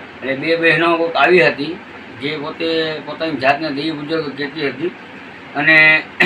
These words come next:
<clears throat> ચાલીસ હજારનો માલ લઈ ગઈ છે. મને ખબર પડતા, ડાઉટ પડતા આની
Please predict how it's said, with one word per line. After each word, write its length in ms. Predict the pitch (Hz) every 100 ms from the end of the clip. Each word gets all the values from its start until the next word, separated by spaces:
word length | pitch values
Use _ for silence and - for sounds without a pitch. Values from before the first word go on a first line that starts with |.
| 185 - - -
<clears throat> 720 | - - - - - - -
ચાલીસ 260 | 135 185 151
હજારનો 260 | 156 165
માલ 260 | 160 156 151
લઈ 180 | 160 180
ગઈ 200 | 170 127
છે. 160 | 139
મને 260 | 131 156 160 156 151
ખબર 200 | - 170
પડતા, 280 | 170 170 170
ડાઉટ 360 | 135 143 170 160
પડતા 240 | 170 170
આની 320 | 156 143 131